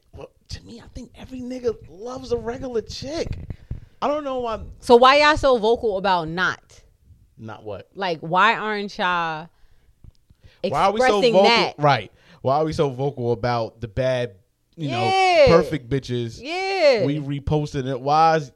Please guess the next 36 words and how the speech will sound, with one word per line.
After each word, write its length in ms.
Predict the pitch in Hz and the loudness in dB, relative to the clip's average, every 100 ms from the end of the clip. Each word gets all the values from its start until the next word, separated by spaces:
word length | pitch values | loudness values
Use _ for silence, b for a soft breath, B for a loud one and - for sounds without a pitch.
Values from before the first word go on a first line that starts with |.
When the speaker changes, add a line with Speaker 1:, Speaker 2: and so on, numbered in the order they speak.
| 135 | -10
Speaker 1:
your 200 | 120 151 | -4 -2
W 340 | 147 139 127 | 0 -2 -2
C 180 | 117 127 | -6 -10
W 580 | 120 120 113 110 110 107 - | -6 -4 -6 -10 -10 -12 -14
not, 460 | 117 117 110 101 | -10 -8 -8 -10
you 120 | 127 | -10
know, 360 | 123 107 101 98 _ _ _ _ _ _ _ _ - 127 | -8 -8 -12 -16 _ _ _ _ _ _ _ _ -20 -20
some 200 | - 117 | -18 -16
slim 460 | - 139 143 131 113 | -14 -10 -8 -8 -10
joint. 260 | 131 123 | -10 -8
Some 180 | 160 147 | -8 0
regular, 360 | 226 294 294 254 | 2 2 -2 0
regular 340 | 370 494 427 | 0 0 -2
girl. 380 | 427 427 359 151 | -2 0 2 2
Speaker 2:
Regular. 460 | 190 175 147 104 156 _ _ _ _ _ _ _ _ _ _ _ | 0 -4 -8 -12 -16 _ _ _ _ _ _ _ _ _ _ _
Speaker 1:
Like, 180 | 131 135 | -6 -4
what 160 | 175 190 | -6 -8
the 80 | |
fuck 260 | 175 160 131 _ _ | -4 -4 -4 _ _
Kendrick 320 | 143 120 107 | -10 -10 -10
said? 260 | - 101 - _ _ _ _ _ _ _ _ _ _ _ _ _ | -10 -12 -12 _ _ _ _ _ _ _ _ _ _ _ _ _
"I'm 280 | 123 123 120 | -16 -16 -16
so 300 | - 120 123 - - | -14 -14 -14 -18 -18
fucking 300 | 127 123 113 | -18 -18 -20
sick 260 | - 120 - | -20 -20 -20
and 100 | - | -20
tired 400 | 117 110 110 107 - | -16 -14 -14 -18 -20
of 140 | 107 | -20
the 80 | 95 | -20
Photoshop. 360 | - 104 104 110 | -20 -20 -20 -14
Speaker 2:
Yeah. 400 | 170 175 151 151 147 | -6 -4 -6 -10 -18
Speaker 1:
Show 220 | - 120 | -14 -12
me 120 | 131 | -12
something 540 | 123 - 131 - 107 110 | -14 -14 -14 -14 -16 -12
natural 580 | 117 123 - 101 120 113 | -14 -14 -18 -20 -20 -16
like 260 | 104 107 | -18 -18